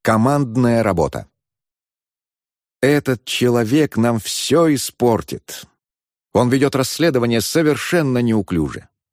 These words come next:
Если он заявится к рыжему Джекли, тот ничего ему не скажет. Закроется окончательно»,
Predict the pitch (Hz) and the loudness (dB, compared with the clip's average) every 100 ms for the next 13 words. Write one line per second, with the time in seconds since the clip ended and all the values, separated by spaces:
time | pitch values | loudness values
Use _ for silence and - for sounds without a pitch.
0 | _ _ _ - 95 110 107 117 101 110 | _ _ _ -4 -2 0 0 0 0 2
1 | 110 98 - 101 - 80 110 101 101 82 | 2 0 -2 -6 -6 -4 -2 -2 -2 0
2 | 156 - 76 - _ _ _ _ _ 135 | -2 -2 -6 -6 _ _ _ _ _ 0
3 | 170 - 147 156 156 143 135 143 131 135 | 0 0 -2 0 0 2 4 2 2 -2
4 | 120 98 80 69 - _ _ _ _ _ | -2 -2 -2 -4 -10 _ _ _ _ _
5 | _ - 95 143 101 120 143 127 - 127 | _ -4 -2 -2 0 2 2 0 -2 -2
6 | 139 135 - 123 90 82 67 | 0 0 0 0 -2 -4 -6